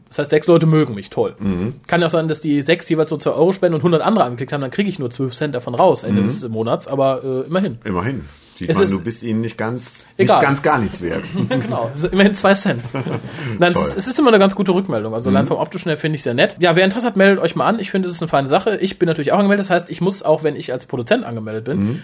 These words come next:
Speaker 1: ich muss natürlich auch einzahlen. Ich kann mir jetzt auch Leute suchen, denen ich anklicke.
Speaker 2: Mhm.
Speaker 1: Insofern ist das schon ganz gut.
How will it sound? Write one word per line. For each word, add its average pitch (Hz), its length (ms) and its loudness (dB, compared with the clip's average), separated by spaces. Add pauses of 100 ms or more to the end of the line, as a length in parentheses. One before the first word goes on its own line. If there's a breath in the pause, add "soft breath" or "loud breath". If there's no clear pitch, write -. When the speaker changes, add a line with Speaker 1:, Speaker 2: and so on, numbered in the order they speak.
Speaker 1:
ich - 80 -8
muss 180 140 0
natürlich 208 260 -2
auch 202 100 2
einzahlen. 117 380 -6
Ich - 120 -16
kann 131 100 -6
mir 160 80 0
jetzt 165 100 -8
auch 165 80 -4
Leute 156 180 0
suchen, 151 200 -4
denen 151 100 -2
ich 156 120 -8
anklicke. 156 360 -6
Speaker 2:
Mhm. 98 480 -4 (760 loud breath)
Speaker 1:
Insofern 151 520 2
ist - 120 -12
das 147 80 -10
schon 135 140 -6
ganz 120 140 -8
gut. 110 220 -12